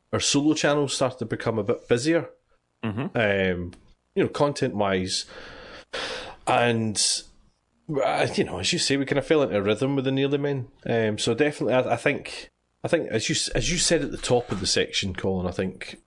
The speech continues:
Speaker 1: looking at things and reevaluating things and reassessing things is always really good. And, uh, yeah, we wa-, we want to kinda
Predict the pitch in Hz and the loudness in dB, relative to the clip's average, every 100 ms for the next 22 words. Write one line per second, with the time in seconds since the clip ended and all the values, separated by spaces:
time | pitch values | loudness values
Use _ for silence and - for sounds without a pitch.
0 | _ _ - 120 113 104 - 107 101 92 | _ _ -8 -4 -2 -4 -2 -2 -2 -4
1 | 92 95 95 95 95 95 - - 95 87 | -2 -2 2 2 2 -2 -4 -4 -4 -4
2 | 87 87 - 92 - 92 98 90 90 95 | -4 -2 0 0 -2 -4 -2 -2 -2 -2
3 | 92 90 95 87 101 98 - - - - | -2 -4 -4 -4 -4 -4 -6 -10 -10 -6
4 | 101 101 98 95 95 95 - - _ _ | -4 -2 0 0 -2 -6 -18 -20 _ _
5 | _ _ - 151 247 220 185 147 175 190 | _ _ 0 2 6 6 4 4 4 4
6 | 214 - 139 110 90 | 2 2 2 2 -2